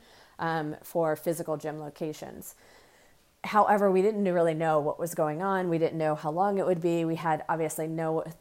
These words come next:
none of us knew what was actually happening at that point in time or how long it would last. So this was about a couple weeks after we had shut down. I was on this run. I saw all the butterflies.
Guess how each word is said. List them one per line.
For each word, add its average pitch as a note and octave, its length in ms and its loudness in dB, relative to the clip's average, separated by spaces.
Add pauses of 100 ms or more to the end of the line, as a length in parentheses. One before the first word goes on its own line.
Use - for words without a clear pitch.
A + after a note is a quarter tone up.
(180)
none F3+ 340 0
of D#3+ 100 2
us D#3 160 0
knew D#3+ 140 -2
what C#3+ 120 -2
was D#3 140 -2
actually D3+ 340 0
happening D3+ 400 -6
at D3 120 -4
that - 200 -4
point D3 200 -8
in C#3 60 -12
time D3+ 280 -8
or D3+ 80 -4
how D#3 160 -4
long D3+ 240 -6
it D3 100 -8
would D3 180 -6
last. C#3+ 360 -4
So D#3 200 0
this E3 200 -2
was D#3 200 -4
about E3 420 0
a E3+ 60 -6
couple F#3 240 -2
weeks E3+ 300 -2
after E3+ 260 -2
we F3+ 120 0
had F3 140 0
shut F3 200 -4
down. D3 360 -8 (360)
I E3 80 2
was D#3+ 120 2
on E3 280 -4
this F#3+ 200 -2
run. D#3 460 -4
I E3 80 -6
saw E3+ 260 2
all F#3 220 0
the F#3+ 80 0
butterflies. D#3 760 0